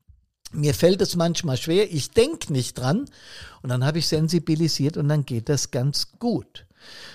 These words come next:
Man kann auch in solchen Gremien oder mit ein paar Menschen zusammen Verantwortung einfach neu definieren. Wisst ihr, haben ja, viele Leute haben ja ein Problem,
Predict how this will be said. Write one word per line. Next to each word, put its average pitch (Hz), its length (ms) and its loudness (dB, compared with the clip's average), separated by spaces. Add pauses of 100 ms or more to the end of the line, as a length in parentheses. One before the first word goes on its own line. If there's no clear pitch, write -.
(120)
Man 143 180 4
kann 277 260 2
auch 175 200 2
in 135 120 6
solchen 156 400 2
Gremien 139 680 0
oder 131 100 0
mit 135 180 0
ein 135 120 0
paar 127 180 2
Menschen 139 380 2
zusammen 143 400 2
Verantwortung 151 640 0
einfach 160 380 -2
neu 156 180 2
definieren. 180 600 -4 (1500)
Wisst 143 220 0
ihr, 185 220 4 (320)
haben 151 160 2
ja, 147 180 2
viele 185 240 0
Leute 156 260 4
haben 156 120 2
ja 156 60 4
ein 143 40 -2
Problem, 131 460 0